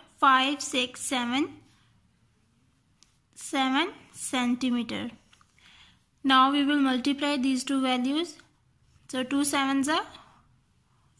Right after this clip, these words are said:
fourteen. Fourteen centimeter is the perimeter of rectangle. Okay, so now we will find the area and perimeter of square.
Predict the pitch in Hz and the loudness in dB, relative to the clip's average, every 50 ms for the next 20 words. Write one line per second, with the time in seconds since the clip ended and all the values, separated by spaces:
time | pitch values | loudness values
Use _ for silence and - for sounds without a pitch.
0 | _ - - 269 247 240 240 226 240 262 262 254 247 233 220 226 233 - - _ | _ -12 -6 -4 -2 -2 -2 -4 -2 -2 0 0 0 0 -2 -4 -6 -10 -12 _
1 | - - - - - _ _ _ _ - - 285 285 277 285 277 294 311 311 330 | -20 -20 -20 -20 -20 _ _ _ _ -10 -4 0 2 2 2 2 2 0 0 0
2 | 349 359 - - - 262 247 247 254 240 294 285 285 285 277 285 302 302 311 320 | 0 -2 -2 -2 -2 0 0 0 0 0 0 0 0 0 0 0 0 0 0 -2
3 | 349 - - - - - - - - _ - 254 262 240 220 269 262 262 262 254 | -2 -4 -10 -20 -20 -20 -20 -20 -20 _ -4 -2 -2 0 0 -2 -2 0 0 0
4 | 247 247 254 262 269 262 277 277 269 277 302 349 - - - - - - _ - | 0 2 0 0 -2 0 0 0 0 0 0 0 -2 -4 -10 -20 -20 -20 _ -6
5 | - 247 233 - - 247 233 226 220 208 202 202 233 233 - - _ _ _ _ | -6 -6 -6 -4 -4 -2 -2 -2 -2 -4 -6 -6 -6 -8 -10 -14 _ _ _ _
6 | _ _ - - - - - - - - - - - - _ - - - - - | _ _ -8 -6 -6 -8 -10 -14 -20 -20 -20 -20 -20 -20 _ -20 -20 -20 -20 -20
7 | - - - - - - - 269 - 302 285 - 311 311 311 294 277 269 269 285 | -20 -20 -20 -20 -18 -12 -10 -6 -6 -4 -4 -4 -2 -2 0 0 2 0 0 0
8 | 302 311 320 320 311 - - 254 240 254 254 254 277 269 254 254 247 240 262 269 | -2 -2 -4 -4 -2 -2 -2 0 0 0 -2 -2 -4 -2 -2 -2 -2 -2 -2 -4
9 | 277 269 262 240 240 240 240 247 240 254 254 254 269 262 262 - - - 254 240 | -4 -2 -4 -4 -4 -4 -4 -4 -4 -4 -4 -4 -4 -6 -8 -12 -10 -6 -6 -6
10 | 214 190 208 220 | -6 -6 -8 -10